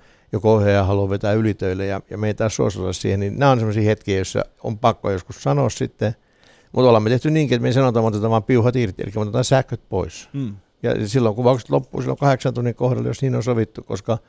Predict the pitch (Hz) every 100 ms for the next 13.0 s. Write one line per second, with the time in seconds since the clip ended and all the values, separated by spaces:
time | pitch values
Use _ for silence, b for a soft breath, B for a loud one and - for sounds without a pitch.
0 | b b b b - 143 135 127 120 123
1 | 120 113 113 101 - 127 123 113 - -
2 | 113 123 120 131 113 - 113 - - -
3 | - 113 123 156 - 131 113 107 - 139
4 | 113 107 104 104 107 107 113 110 120 110
5 | 98 107 98 95 98 107 98 - 87 87
6 | - _ 139 127 104 113 - 120 117 120
7 | 107 - 110 113 113 104 - 113 110 98
8 | - 107 98 - - - - 127 131 120
9 | 113 - 104 101 117 110 104 107 110 104
10 | 117 101 101 95 90 - 101 b b b
11 | b b b - 135 120 110 101 107 135
12 | 113 104 101 - 110 107 101 107 101